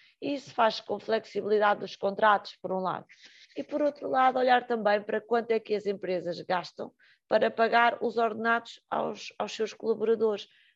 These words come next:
No caso dos salários mais altos, mais de metade do rendimento fica para o Estado e normalmente fica para financiar déficits, não é para melhorar a vida das pessoas.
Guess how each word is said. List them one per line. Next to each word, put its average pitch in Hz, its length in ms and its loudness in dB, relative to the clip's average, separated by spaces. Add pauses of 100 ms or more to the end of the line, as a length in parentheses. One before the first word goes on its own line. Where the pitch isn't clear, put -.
No 240 80 -6
caso 277 300 4
dos 262 140 -4
salários 202 380 -2
mais 202 340 -4
altos, - 300 -8 (340)
mais 262 360 2
de 247 40 -12
metade 220 440 2
do 202 80 0
rendimento 185 680 -8 (220)
fica 254 320 -2
para 254 160 -6
o 247 60 -2
Estado 214 500 0 (160)
e 220 320 -6 (240)
normalmente 240 580 0
fica 240 280 0
para 240 180 0
financiar 226 640 0
déficits, 196 540 -2
não 202 120 -4
é 208 80 0
para 202 140 -8
melhorar 190 480 0
a 185 40 0
vida 175 260 -6
das 170 180 -8
pessoas. 156 420 -12